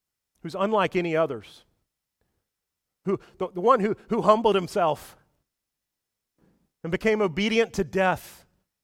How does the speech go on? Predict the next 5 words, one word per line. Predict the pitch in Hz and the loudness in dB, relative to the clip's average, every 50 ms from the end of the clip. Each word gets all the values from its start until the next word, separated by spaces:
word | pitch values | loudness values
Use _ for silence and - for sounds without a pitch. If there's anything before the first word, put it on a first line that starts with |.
| _ _ | _ _
even | - 202 226 202 240 226 208 175 - _ _ _ _ | -6 -6 -2 0 0 0 -2 -4 -12 _ _ _ _
death | 131 180 196 190 160 135 - - - _ _ _ _ _ _ _ _ _ _ _ _ _ - - | -2 0 0 2 0 -2 -6 -14 -20 _ _ _ _ _ _ _ _ _ _ _ _ _ -18 -14
on | 151 | -14
the | 139 | -14
cross | - - 190 160 120 110 - - - - | -10 -8 -8 -8 -8 -8 -12 -16 -18 -20